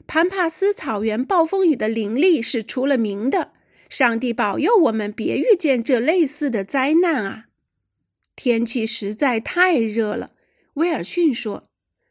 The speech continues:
帕格奈尔答道。“即使把温度计放在阴凉处，恐怕也会超过三十度了。”“确实啊。”格雷纳凡勋爵说道，“我怎么一直觉得有电流穿过我的身体呢？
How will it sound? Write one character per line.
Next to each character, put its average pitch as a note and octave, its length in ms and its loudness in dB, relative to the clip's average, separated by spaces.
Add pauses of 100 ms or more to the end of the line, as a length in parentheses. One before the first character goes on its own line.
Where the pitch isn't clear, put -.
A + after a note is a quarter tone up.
(200)
帕 G4+ 180 -2
格 E4+ 140 4
奈 D4 180 4
尔 F4+ 220 -2
答 - 240 -4
道。 A#3 340 -6 (540)
“即 B3 220 0
使 B3 180 0
把 A#3+ 180 -2
温 C4+ 220 2
度 G4 160 4
计 E4+ 240 2
放 C#4 240 0
在 B3 140 2
阴 D#4 240 2
凉 A3+ 260 0
处， G#3+ 240 -4
恐 A3 260 -6
怕 A3+ 220 -2
也 A3 160 -4
会 A#3+ 220 -2
超 B3 260 -4
过 A#3+ 180 0
三 D4+ 300 -2
十 G#3+ 180 -2
度 A3 220 -2
了。 - 140 -10 (960)
”“确 F4 340 2
实 G#3+ 280 -4
啊。” A#3 280 -4 (460)
格 B3+ 100 2
雷 B3+ 140 4
纳 C#4 180 2
凡 A3 240 -4
勋 B3 240 -2
爵 G#3 180 0
说 G#3+ 280 -4
道 G#3 260 -8 (560)
，“我 B3+ 200 6
怎 D#4+ 180 2
么 A3+ 100 0
一 D#4 180 4
直 B3+ 160 -2
觉 A#3 220 2
得 B3 160 2
有 B3 220 0
电 E4 280 4
流 A3+ 220 2
穿 B3+ 300 -2
过 B3 160 2
我 G#3 100 0
的 F#3+ 100 -6
身 D4+ 280 2
体 G#3 180 -6
呢？ G3 220 -6